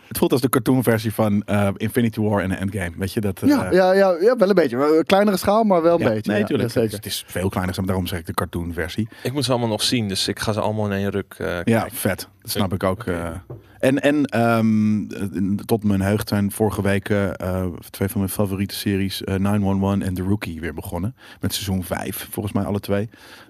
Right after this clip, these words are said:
Speaker 1: Eh, dus als je van gezapige, eh, procedural, eh, cop shit en, eh, nine one one, ja, dat, ik heb het er al vaker over gehad, maar
Speaker 3: Die is er niet.
Speaker 1: seizoen vijf is, eh,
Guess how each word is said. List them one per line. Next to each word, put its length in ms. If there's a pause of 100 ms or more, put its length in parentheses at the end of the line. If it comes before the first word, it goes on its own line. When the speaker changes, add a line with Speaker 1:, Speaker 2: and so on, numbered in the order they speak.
Speaker 1:
Eh, 340
dus 160
als 120
je 80
van 120
gezapige, 920
eh, 260
procedural, 760
eh, 140 (160)
cop 220
shit 300
en, 200
eh, 180
nine 320
one 160
one, 240
ja, 80
dat, 160
ik 80
heb 100
het 80
er 60
al 60
vaker 320
over 160
gehad, 240
maar 120
Speaker 3:
Die 80
is 100
er 80
niet. 100
Speaker 1:
seizoen 260
vijf 260
is, 180
eh, 100